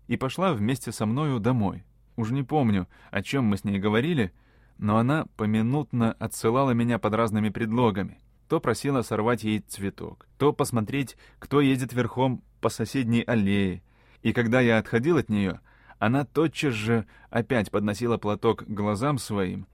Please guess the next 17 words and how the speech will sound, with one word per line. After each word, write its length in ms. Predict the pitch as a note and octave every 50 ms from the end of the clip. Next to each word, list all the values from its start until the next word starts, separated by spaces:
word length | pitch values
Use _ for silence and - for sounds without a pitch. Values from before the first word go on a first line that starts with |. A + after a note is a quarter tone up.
| _
и 120 | _ G2 B2
утирала 560 | C3 B2 A#2 - A2+ A2 A2 B2 C3 B2+ A#2
непослушные 760 | G#2+ G#2+ G2+ - A2+ G#2+ F2+ A2+ B2 A#2+ - - A2 G#2+ G#2+
слезы, 500 | G2 - G#2+ G#2+ G#2+ G2+ F#2+ - F2+ - - _ - - - _ _ _ -
которые 400 | - - - D#3+ D#3+ D#3 D3+ C#3+
никак 360 | C#3+ D3 C3 - E3+ D#3+ -
не 120 | C3+ C3
хотели 340 | - C#3+ - - E3 D#3 D3
покинуть 560 | - - C#3+ - - D3+ D3 A2 F#2+ F2 -
ее, 280 | - - - - - - - - - -
все 300 | - - - C#3+ D#3+ D#3
вновь 500 | A#2+ G#2+ A#2 B2+ C#3 D3+ E3 D#3+ C#3+ - -
и 120 | - A#2
вновь 320 | A2+ A2 A#2 C3+ C#3+ C3 -
накипали 520 | B2 A#2 A2 - A2 - C3+ C3 B2+ B2+
в 80 | G#2+ -
сердце 560 | - - C#3 D3+ C#3+ B2 - - A2 G#2 -